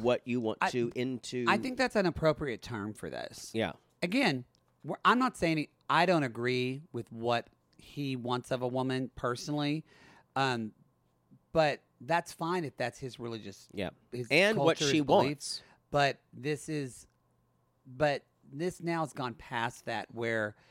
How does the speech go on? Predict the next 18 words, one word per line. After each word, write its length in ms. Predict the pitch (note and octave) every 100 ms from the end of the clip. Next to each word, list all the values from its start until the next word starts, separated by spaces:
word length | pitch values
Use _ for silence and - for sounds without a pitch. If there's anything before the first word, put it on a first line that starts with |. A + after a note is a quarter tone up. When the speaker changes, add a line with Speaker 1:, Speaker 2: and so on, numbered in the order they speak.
| _ _ _ _ _ -
Speaker 2:
he 440 | - D#3+ D#3+ D3
completely, 1120 | - D3 C3 C#3 D#3 F3 F#3 E3 D#3 C3+ A2+ _ _ _ _ _ _ _
if 120 | C#3+ -
I 200 | C#3+ G3
watched 340 | G3 C#3+ -
this 180 | C#3+ -
and 100 | C#3
I 60 | C3
went, 240 | B2+ B2 _
"Oh, 500 | - D#3+ D#3+ A2+ G2+ - _ _ _ _ _ _ _ _ -
you 140 | F#3+
don't 180 | A#3 -
actually 380 | D3 E3 - D3+
love 280 | C3 C#3 C#3
her 180 | C3 A#2
at 60 |
all." 360 | G#2 C#3 - -
Speaker 1:
Yeah. 160 | A2+